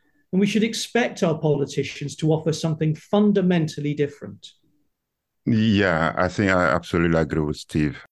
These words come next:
Speaker 2: Sometimes I wake up in the middle of the night and I say,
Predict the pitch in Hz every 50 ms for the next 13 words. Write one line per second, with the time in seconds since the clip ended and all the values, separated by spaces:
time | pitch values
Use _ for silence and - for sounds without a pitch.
0 | _ _ _ _ _ _ _ - 104 98 98 - 95 92 90 85 82 85 87 87
1 | - 80 82 82 82 80 80 85 82 80 80 80 76 71 - 76 76 76 80 78
2 | 78 71 71 69 67 - - 80 76 69 78 76 73 - - - 80 78 -